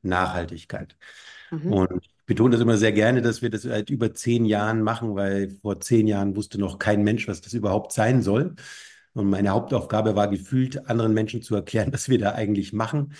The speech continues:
Speaker 1: Und das brauche ich dir nicht zu erzählen, dass sich das, ähm,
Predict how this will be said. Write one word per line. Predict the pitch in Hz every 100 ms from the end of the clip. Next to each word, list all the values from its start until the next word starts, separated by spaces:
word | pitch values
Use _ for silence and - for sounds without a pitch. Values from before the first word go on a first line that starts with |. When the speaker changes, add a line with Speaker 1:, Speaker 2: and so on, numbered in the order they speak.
| - - _
Speaker 1:
Und | 175 117 107 -
das | 101
brauche | 107 104
ich | 101
dir | 113
nicht | 110
zu | -
erzählen, | 98 92 107 107 104
dass | 98
sich | 101 -
das, | 98 92 - - _
ähm, | - 113 92 92 92 92